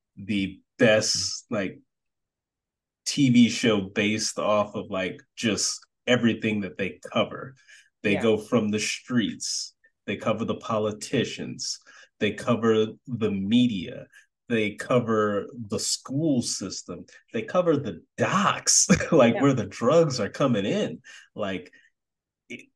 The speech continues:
Speaker 1: they cover it all, like, and they do it well. Like,
Speaker 2: They do.
Speaker 1: even the, quote, worst season, which was season, I believe, season two, um, where they did the whole
Speaker 2: Oh, good.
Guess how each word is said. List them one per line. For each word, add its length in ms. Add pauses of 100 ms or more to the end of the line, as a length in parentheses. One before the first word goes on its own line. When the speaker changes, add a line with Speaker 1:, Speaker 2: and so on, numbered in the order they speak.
(380)
Speaker 1:
they 140
cover 360
it 100
all, 440
like, 360
and 160
they 100
do 240
it 120
well. 500 (140)
Like, 220
Speaker 2:
They 80
do. 80 (140)
Speaker 1:
even 360
the, 120
quote, 420
worst 480
season, 500
which 300
was 340
season, 840
I 100
believe, 380
season 560
two, 720 (760)
um, 640 (100)
where 160
they 140
did 160
the 100
whole 280
Speaker 2:
Oh, 80
good. 360